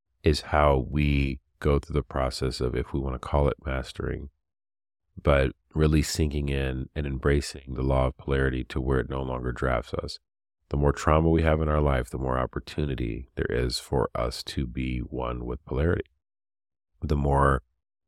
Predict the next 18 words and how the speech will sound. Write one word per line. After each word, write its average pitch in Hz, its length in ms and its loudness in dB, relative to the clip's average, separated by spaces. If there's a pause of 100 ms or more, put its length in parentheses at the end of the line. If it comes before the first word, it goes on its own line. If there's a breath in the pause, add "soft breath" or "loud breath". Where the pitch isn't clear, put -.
(160)
happiness 95 520 4
we 67 100 -4
have 60 180 -4
in 58 60 -12
our 58 120 -2
life, 60 380 -4 (280)
the 73 100 2
more 71 260 2
opportunity 69 760 2
it 64 200 -2
is 64 260 -2
for 67 200 0
us 64 140 -4
to 71 100 -8
be 65 140 -4
one 62 260 -4
with 64 160 -8
polarity. 80 420 2